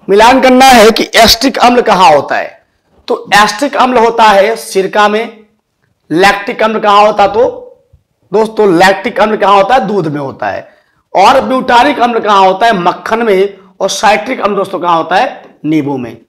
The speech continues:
अगर ऐसे दोस्तों बात करें तो बेंजोइक अम्ल कहाँ होता है? बेंजोइक अम्ल होता है खाद्य पदार्थ परिरक्षण में।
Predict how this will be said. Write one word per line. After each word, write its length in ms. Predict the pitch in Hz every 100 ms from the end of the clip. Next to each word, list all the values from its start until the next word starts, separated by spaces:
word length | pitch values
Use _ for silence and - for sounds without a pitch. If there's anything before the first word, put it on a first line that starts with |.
| _ - -
अगर 240 | 170 233 -
ऐसे 240 | 214 220
दोस्तों 300 | 262 247 247
बात 200 | 233 220
करें 160 | 214 226
तो 60 | 233
बेंजोइक 560 | 175 214 214 240 262 -
अम्ल 200 | 247 233
कहाँ 200 | 220 214
होता 240 | 208 202
है? 200 | 196 277 277 - - _ 143
बेंजोइक 540 | 202 220 220 247 240
अम्ल 220 | 208 214
होता 260 | 196 190 208
है 220 | 233 226
खाद्य 320 | - 196 214 214
पदार्थ 480 | 170 165 202 208 - - _ _
परिरक्षण 560 | 170 170 170 - 220
में। 300 | 226 269 311